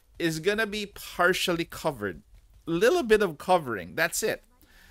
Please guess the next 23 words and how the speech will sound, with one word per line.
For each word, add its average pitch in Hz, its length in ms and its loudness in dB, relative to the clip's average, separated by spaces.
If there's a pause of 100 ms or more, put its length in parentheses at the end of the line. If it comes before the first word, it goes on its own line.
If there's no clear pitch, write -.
(160)
So 175 800 6
the, 156 240 0
the, 139 480 0
the 131 160 0
hip 165 320 -2
part, 151 480 2 (240)
the 113 160 -8
back 113 380 0
part, 113 400 0
a - 20 -4
little 143 220 0
bit 165 100 -2
of 147 140 -6
covering, 139 480 2
that's 127 260 0
it. 120 220 -4 (520)
It's, - 560 0 (120)
for - 180 -2
me, 233 220 -2
it's 202 100 -4
gonna 185 220 4
be 175 100 2
acceptable. 185 760 2